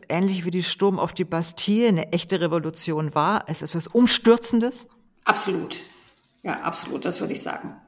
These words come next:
Speaker 1: Ja, das finde ich auch. Ich finde auch das Kompositum mit friedlich, weil bei Revolution, also ich denke tatsächlich als erstes an die französische Revolution und da ist ja wirklich viel Blut geflossen.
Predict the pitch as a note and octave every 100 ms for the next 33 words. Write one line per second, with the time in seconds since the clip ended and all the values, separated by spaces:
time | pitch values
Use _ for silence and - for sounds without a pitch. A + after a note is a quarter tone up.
0 | _ _ - - - - - C#3+ D3 E3
1 | - E3+ E3 - F#3+ G#3+ - G3 G3 E3
2 | F3+ F3+ - F3+ G3 G3 F#3+ F#3 F3+ F3
3 | - G#3+ D3+ D3 D3 D3 D#3+ E3+ F3 E3+
4 | E3+ F3+ G#3 G#3 D#3+ D3+ - - D#3 D3+
5 | D3+ - G#3+ E3 D#3 B2+ B2 E3 G#3+ -
6 | - F3+ - - E3+ E3 E3+ D3+ D3 D#3+
7 | D3+ - D#3 E3+ F#3+ D#3 D3+ G#2 D#3+ D3+
8 | D3 D#3 D#3 - G3 F#3 F#3 E3+ G#3+ D4
9 | - - - C#3+ C3 D3+